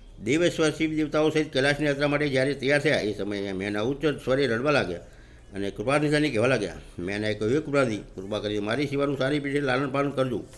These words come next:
તમે તો શાશ્વત છો, પર્વતોના હજારો અપરાધોને પણ ક્ષમા કરી દેજો. મારી દીકરી જન્મે જન્મે આપના ચરણારવિંદોની ભક્ત રહી છે અને રહે છે. એને સૂતા જાગતા પણ પોતાના સ્વામી મહાદેવ સિવાય બીજો કોઈ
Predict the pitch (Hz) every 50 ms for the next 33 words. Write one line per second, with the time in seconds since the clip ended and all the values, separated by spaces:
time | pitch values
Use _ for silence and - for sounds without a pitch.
0 | - - - - - - - - - - - - 98 104 104 98 - 101 95 90
1 | - 92 101 - 151 156 135 156 151 143 147 - 143 131 - 143 151 160 156 160
2 | 151 151 147 139 127 123 117 151 156 156 151 135 117 143 147 143 147 147 147 143
3 | 147 127 113 135 123 135 135 139 143 143 135 123 110 90 73 - - - - -
4 | - - - - 98 98 101 101 104 101 101 98 - 147 101 90 107 120 131 147
5 | 147 151 147 147 143 139 135 143 151 151 147 143 147 147 147 143 147 143 143 143
6 | 147 143 117 120 123 120 - 156 147 156 139 110 98 78 - - - - - -
7 | - - - 92 107 117 113 120 131 143 131 135 107 80 69 67 - - - -
8 | - 107 95 101 98 92 - 110 107 139 143 143 143 147 139 143 - 156 147 143
9 | 151 143 127 123 123 120 139 143 143 139 139 131 139 143 143 131 123 123 127 143
10 | 143 135 131 147 143 139 135 131 135 131 - 143 151 156 151